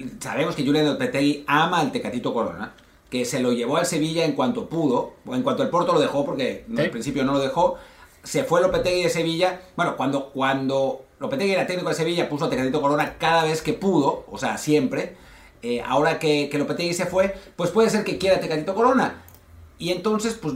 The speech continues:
Speaker 1: para un Sevilla que anda mal, que anda sin hacer goles, que le está costando trabajo, pues no le vendría mal un refuerzo como Raúl, y podría haber un intercambio entre Sevilla y Wolves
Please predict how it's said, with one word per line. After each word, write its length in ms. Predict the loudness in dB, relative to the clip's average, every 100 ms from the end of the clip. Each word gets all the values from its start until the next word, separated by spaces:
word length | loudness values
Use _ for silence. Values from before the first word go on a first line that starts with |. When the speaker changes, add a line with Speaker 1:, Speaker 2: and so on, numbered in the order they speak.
| -6
Speaker 1:
para 200 | -2 0
un 100 | 0
Sevilla 320 | 0 0 0 0
que 80 |
anda 240 | -2 0 2
mal, 340 | 4 4 2
que 160 | -2 -6
anda 240 | -4 -2
sin 180 | -2 -2
hacer 240 | -2 -2
goles, 480 | 2 2 2 0 -4 -12 -6
que 100 | -6
le 60 |
está 220 | -2 -4
costando 320 | -4 -4 -4 -2
trabajo, 460 | 2 4 2 -2 -8 -16 -2
pues 140 | 0
no 120 | 2
le 60 | 2
vendría 320 | 0 2 2
mal 200 | 2 0
un 80 | 0
refuerzo 440 | -2 0 -2 -2
como 160 | -2 2
Raúl, 480 | 4 4 2 0 -6 -18 -20 -20 _
y 240 | 0 0
podría 360 | 0 -2 0 2
haber 200 | 2 2 -2 -14 _ -6
un 140 | -4
intercambio 760 | -2 0 0 2 2 0 -4 -8 _ _ _
entre 520 | -2 -2 0 -2 -4 -14 -20
Sevilla 480 | -14 -6 2 4 4
y 60 | 2
Wolves 340 | 0 -2 -6